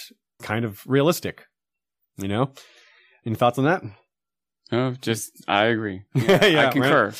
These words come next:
Speaker 1: right? I concur. Why didn't I just concur? <laughs> Little, uh, Catch Me If You Can reference there.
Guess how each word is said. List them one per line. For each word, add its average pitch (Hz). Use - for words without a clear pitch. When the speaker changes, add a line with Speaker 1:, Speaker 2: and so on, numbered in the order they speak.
Speaker 1:
right? 127
I 139
concur. 135
Why 160
didn't 165
I 131
just 127
concur? 110
<laughs> 147
Little, 107
uh, 101
Catch 131
Me 131
If 107
You 110
Can 147
reference 127
there. 175